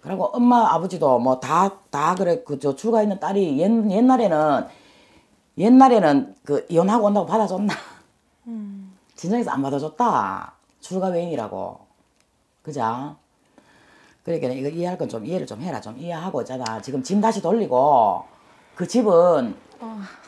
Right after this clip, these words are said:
Speaker 1: 니 그거 들어가면 내 있잖아. 머리 깎고 니 스님해야 해야 된다. 거기서 니. 니가 뭐 수도사의 여성이가 진짜. 저 뽕-, 뽕방망이 어디 갔노 저거.
Speaker 2: 아,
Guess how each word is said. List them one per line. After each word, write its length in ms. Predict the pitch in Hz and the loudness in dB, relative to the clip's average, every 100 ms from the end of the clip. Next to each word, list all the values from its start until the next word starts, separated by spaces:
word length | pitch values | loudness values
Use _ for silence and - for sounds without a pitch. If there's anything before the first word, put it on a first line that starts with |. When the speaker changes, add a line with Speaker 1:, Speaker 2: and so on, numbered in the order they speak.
| - _ - | -20 _ 0
Speaker 1:
니 160 | 262 | 2
그거 180 | - 330 | 6 6
들어가면 320 | 247 226 226 196 | 8 8 8 6
내 140 | 233 | 6
있잖아. 300 | 214 208 180 | 4 4 6
머리 340 | 185 240 349 | 10 10 10
깎고 160 | 220 185 | 6 4
니 80 | 240 | 4
스님해야 500 | 247 - 415 247 202 | 2 2 8 10 10
해야 240 | 170 233 220 | 10 10 10
된다. 240 | 180 170 | 8 4
거기서 340 | 214 233 190 | 6 4 0
니. 580 | 170 185 160 120 92 - _ _ _ _ - - _ _ _ _ - - 233 - - - - - | -2 -2 -2 -2 -6 -12 _ _ _ _ -20 -20 _ _ _ _ -20 -18 -16 -16 -20 -20 -6 4
니가 300 | 269 320 330 | 6 8 8
뭐 100 | - | 8
수도사의 520 | - 403 359 285 214 | 6 8 10 10 12
여성이가 520 | 277 - 370 302 226 185 | 12 10 4 6 6 6
진짜. 680 | 202 190 143 110 90 - - _ _ _ - - _ _ _ _ _ _ _ _ _ _ _ _ _ _ _ _ _ _ _ _ _ _ _ _ _ - | 6 10 10 10 6 0 -16 _ _ _ -20 -20 _ _ _ _ _ _ _ _ _ _ _ _ _ _ _ _ _ _ _ _ _ _ _ _ _ -20
저 100 | 170 - - - - | -20 -20 -20 -20 -18
뽕-, 160 | 175 165 - | -14 -14 -8
뽕방망이 500 | 185 170 175 254 247 | -8 -6 -4 -2 -2
어디 120 | 135 | -8
갔노 220 | 151 170 | -10 -12
저거. 180 | 113 98 98 - - - - _ _ _ - _ _ _ _ - - _ | -14 -20 -20 -20 -20 -20 -20 _ _ _ -20 _ _ _ _ -20 -20 _
Speaker 2:
아, 60 | - | -14